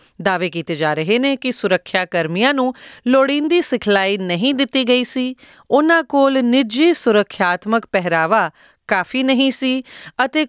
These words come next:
ਕੁਝ ਸੁਰੱਖਿਆ ਕਰਮੀਆਂ ਉੱਤੇ ਨਿਯਮ ਤੋੜ ਕੇ ਹੋਟਲਜ਼ ਵਿੱਚ ਰਹਿ ਰਹੇ ਮੁਸਾਫਰਾਂ ਨਾਲ ਘੁਲਣ ਮਿਲਣ ਦਾ ਵੀ ਇਲਜ਼ਾਮ ਲੱਗਿਆ ਹੈ।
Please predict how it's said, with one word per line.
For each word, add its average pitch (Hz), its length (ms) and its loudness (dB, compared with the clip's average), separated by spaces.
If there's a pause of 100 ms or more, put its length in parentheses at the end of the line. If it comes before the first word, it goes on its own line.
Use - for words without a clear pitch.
ਕੁਝ 320 280 2
ਸੁਰੱਖਿਆ 247 580 2
ਕਰਮੀਆਂ 185 520 0
ਉੱਤੇ 185 320 0 (120)
ਨਿਯਮ 233 360 2
ਤੋੜ 254 280 2
ਕੇ 240 240 0
ਹੋਟਲਜ਼ 175 540 0
ਵਿੱਚ 180 200 -2
ਰਹਿ 190 280 2
ਰਹੇ 196 360 0 (360)
ਮੁਸਾਫਰਾਂ 202 580 0
ਨਾਲ 196 280 0 (140)
ਘੁਲਣ 196 260 2
ਮਿਲਣ 190 340 2
ਦਾ 196 180 2
ਵੀ 190 120 -4 (100)
ਇਲਜ਼ਾਮ 160 460 -2
ਲੱਗਿਆ 170 340 0
ਹੈ। 151 200 -4